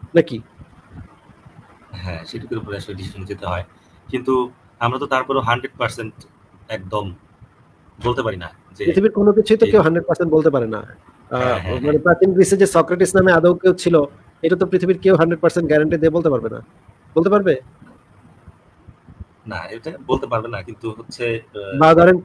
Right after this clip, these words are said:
Speaker 1: বা ধরেন ভারতে যে
Speaker 2: হ্যাঁ।
Speaker 1: গৌতম বুদ্ধ নামক একজন লোক ছিল, এই কথা কেউ হান্ড্রেড পার্সেন্ট গ্যারান্টি দিয়ে বলতে পারবে?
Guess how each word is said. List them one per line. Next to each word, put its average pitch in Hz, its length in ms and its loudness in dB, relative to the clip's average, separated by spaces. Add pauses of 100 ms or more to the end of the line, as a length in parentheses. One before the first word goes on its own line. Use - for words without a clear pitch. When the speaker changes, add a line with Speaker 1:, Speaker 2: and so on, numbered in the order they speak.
(160)
Speaker 1:
বা 156 120 4
ধরেন 180 180 6
ভারতে 165 340 4
যে 190 120 6
Speaker 2:
হ্যাঁ। 190 120 6
Speaker 1:
গৌতম 185 360 2
বুদ্ধ 185 160 2
নামক 185 280 4
একজন 180 280 2
লোক 170 180 2
ছিল, 160 260 0 (420)
এই 165 120 2
কথা 180 180 4
কেউ 190 180 4
হান্ড্রেড 160 240 2
পার্সেন্ট 175 260 -2
গ্যারান্টি 156 280 2
দিয়ে 180 120 2
বলতে 190 180 -2
পারবে? 139 300 -4